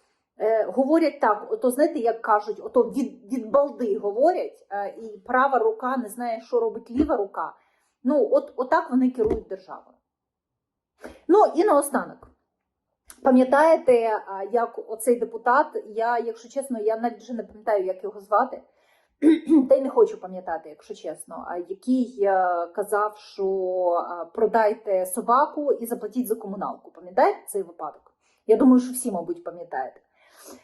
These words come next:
Е, так от, ем, ситуація повторюється. Щоб ви розуміли, ситуація повторюється. Ну, це «Слуга народу», тому тут, знаєте, м, е,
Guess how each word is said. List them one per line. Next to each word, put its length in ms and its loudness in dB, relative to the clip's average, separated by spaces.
Е, 320 6
так 240 2
от, 380 2
ем, 840 2
ситуація 440 6
повторюється. 720 0
Щоб 200 -12
ви 120 2
розуміли, 460 -2
ситуація 540 -2
повторюється. 1120 -4
Ну, 400 -2
це 160 -4
«Слуга 280 -6
народу», 440 -4
тому 260 -14
тут, 220 -8
знаєте, 340 -8
м, 580 -12
е, 360 -16